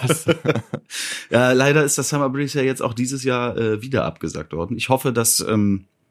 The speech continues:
Speaker 2: dass das jetzt in Deutschland auch ein bisschen besser wird, dass nächstes Jahr zumindest mal wieder sowas wie eine Festivalsaison stattfindet.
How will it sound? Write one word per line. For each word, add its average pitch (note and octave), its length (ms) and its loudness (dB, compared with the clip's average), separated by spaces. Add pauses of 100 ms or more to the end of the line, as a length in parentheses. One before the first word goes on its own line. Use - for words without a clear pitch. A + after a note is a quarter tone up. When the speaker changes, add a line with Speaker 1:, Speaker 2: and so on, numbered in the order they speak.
(520)
Speaker 2:
dass - 200 -2
das G#2 180 -4
jetzt G2 160 -2
in F#2+ 100 -2
Deutschland F#2+ 400 -2
auch - 140 -12
ein E2+ 100 -6
bisschen E2 260 -6
besser D#2+ 280 -6
wird, D#2+ 120 -10
dass F2 120 -6
nächstes F2 360 -6
Jahr D#2 140 -8
zumindest D#2+ 320 -6
mal D#2+ 140 -8
wieder D#2+ 160 -8
sowas E2+ 260 -2
wie - 80 -6
eine D#2+ 140 -6
Festivalsaison D2+ 880 -8
stattfindet. D#2 640 -10